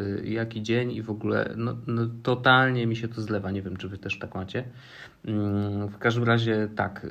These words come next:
to, że widzę, że jest kalendarz i mogę na niego spojrzeć i wiem, który jest dzień, to dużo, dużo jednak ułatwia. Mm, y, dzisiaj nadal święta, jutro też spokojny dzień, więc, y, więc dzisiaj relaksująco i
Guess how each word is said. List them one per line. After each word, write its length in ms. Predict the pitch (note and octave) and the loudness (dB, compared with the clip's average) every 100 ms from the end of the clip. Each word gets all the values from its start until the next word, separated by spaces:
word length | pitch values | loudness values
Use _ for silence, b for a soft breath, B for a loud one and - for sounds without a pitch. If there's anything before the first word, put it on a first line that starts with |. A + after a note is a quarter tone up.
| - | -6
to, 140 | - A2 | -2 -2
że 160 | G#2+ | 0
widzę, 440 | G2+ G#2+ G#2+ G#2 G2+ | -2 -4 -4 -2 -2
że 160 | G2+ G#2 | -4 -4
jest 180 | G2+ G2+ | -4 -4
kalendarz 560 | G#2 G2+ G2+ G2+ G2 | -2 -2 0 -2 -2
i 40 | G2 | -4
mogę 220 | G2+ G2 | -2 -2
na 100 | G2+ | 0
niego 200 | G2+ G#2 | 0 -2
spojrzeć 500 | - G2 G2+ G2 - | -2 -4 -2 -4 -6
i 80 | G2+ | 0
wiem, 200 | G#2 G#2+ | 0 0
który 260 | - G#2+ | -2 -2
jest 180 | G#2+ A2 | 0 -2
dzień, 240 | G#2+ G#2 | 0 -2
to 120 | G2+ G#2 | -2 -4
dużo, 400 | A2+ A#2 A2+ A2 | -4 -2 0 -2
dużo 520 | A2+ A2 A2 G2+ G2+ | -4 -4 -2 -2 -2
jednak 400 | G2+ F#2+ F#2+ - - | -4 -4 -6 -10 -10
ułatwia. 520 | G2 F#2+ F#2+ A2 B2 A#2+ B B B - | -6 -4 -2 -2 -2 -4 B B B -10
Mm, 600 | - A2+ A#2 A#2 A#2 A#2 A#2 - - - | -2 2 4 4 4 2 -2 -12 -16 -6
y, 140 | C#3+ C3 C3 - E3+ | -6 -6 -10 -14 -12
dzisiaj 420 | B2+ D3+ - C#4 | -4 -2 0 0
nadal 340 | A3+ E4+ E4 | 0 2 2
święta, 420 | G#3+ - D3+ D#3+ - - | 2 2 2 0 -4 -4
jutro 260 | G3+ F3 | -2 0
też 320 | E3 D#3+ - | 2 0 0
spokojny 480 | - - - C#3 B2+ | -8 -4 0 2 2
dzień, 240 | A#2+ C3 D#3 | 2 2 2
więc, 400 | C3 B2 B2+ A#2+ | 0 -2 -4 -4
y, 320 | A#2 A#2 A#2 | 0 0 0
więc 200 | A2+ A2+ | 0 0
dzisiaj 480 | A2+ A#2 - A2 A2 | -2 -4 0 0 0
relaksująco 1160 | - A2 A2+ A2+ A2 - A#2 A2 A2 G#2 - G#2 | 0 2 2 2 0 -2 0 2 0 -2 -2 -2
i 260 | - G2+ | -2 -4